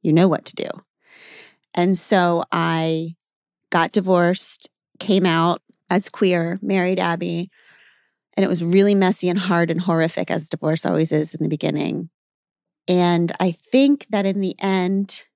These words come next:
what happened is that our kids learned that we are true to ourselves, even when it causes discomfort to other people. And that we have decided together that a, a broken family is any family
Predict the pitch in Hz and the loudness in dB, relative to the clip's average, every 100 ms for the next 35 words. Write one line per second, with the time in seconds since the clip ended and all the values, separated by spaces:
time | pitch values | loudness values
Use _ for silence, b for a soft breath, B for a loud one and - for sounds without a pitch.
0 | _ _ 196 185 190 220 233 - 220 - | _ _ -2 0 0 0 0 2 0 0
1 | 190 196 185 180 - 233 202 165 - - | 0 0 0 -2 -2 0 0 -4 -12 -10
2 | - 196 196 190 196 196 190 180 196 190 | -2 2 4 4 2 0 0 0 2 2
3 | - - 208 185 165 - 175 151 160 - | 0 0 2 2 0 0 -2 -2 -4 -4
4 | 170 185 170 156 - 160 160 160 165 - | 0 2 2 0 0 -2 -2 -6 -10 -8
5 | - 165 160 - 165 165 156 165 - 214 | -6 -4 -4 -4 -4 -4 -4 -4 0 0
6 | 262 269 _ _ _ _ _ _ b b | 0 -6 _ _ _ _ _ _ b b
7 | b b 175 180 185 202 185 165 139 - | b b 0 2 2 2 0 0 -4 -8
8 | - - _ _ _ - 175 175 170 202 | -10 -10 _ _ _ -8 0 2 4 2
9 | 175 170 - 165 170 - 180 156 147 180 | 0 -2 -2 -2 -2 -4 -2 0 2 0
10 | 180 147 147 139 - 160 170 170 190 196 | 0 0 -2 -2 -4 -6 0 0 0 -2
11 | 202 196 175 160 160 151 - 156 - - | 0 0 0 -2 -2 -4 -4 -6 -4 0
12 | 196 220 196 190 160 147 139 127 - | 2 2 2 0 0 -2 -2 -6 -8